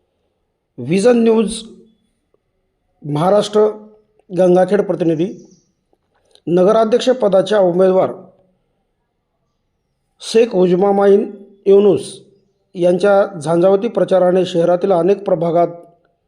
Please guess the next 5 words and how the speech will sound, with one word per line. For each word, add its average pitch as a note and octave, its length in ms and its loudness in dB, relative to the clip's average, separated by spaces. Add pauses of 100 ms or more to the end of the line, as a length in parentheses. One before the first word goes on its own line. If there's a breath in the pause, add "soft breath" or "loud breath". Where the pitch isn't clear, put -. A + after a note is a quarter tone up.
(760)
ठसा F3+ 240 -2
उमटवण्यास F#3+ 520 2
सुरुवात F3+ 300 0 (100)
केली F3 180 0
असून F3 420 -2